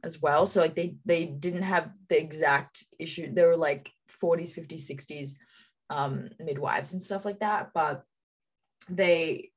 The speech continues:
were just like, "Well, why, why don't they just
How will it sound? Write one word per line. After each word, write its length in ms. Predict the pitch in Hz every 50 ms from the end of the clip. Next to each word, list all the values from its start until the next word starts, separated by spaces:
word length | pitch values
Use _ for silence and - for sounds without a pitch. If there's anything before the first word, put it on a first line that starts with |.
| _ _ -
were 100 | - 196
just 120 | 185 175 202
like, 200 | 190 - - _ _ _ _ _ _ -
"Well, 200 | - 214 220 208
why, 580 | 185 202 214 214 226 226 226 233 226 220 - - _ _ _ _ _ _ _ _ _ _ _ _ _ _ _ _ _ _ _ _ _ _ _ _ _ _ _ _
why 220 | - 175 185 196 214
don't 140 | 247 233 226
they 220 | 247 240 214 190 - _ _ _ _ -
just 280 | 175 196 196 - -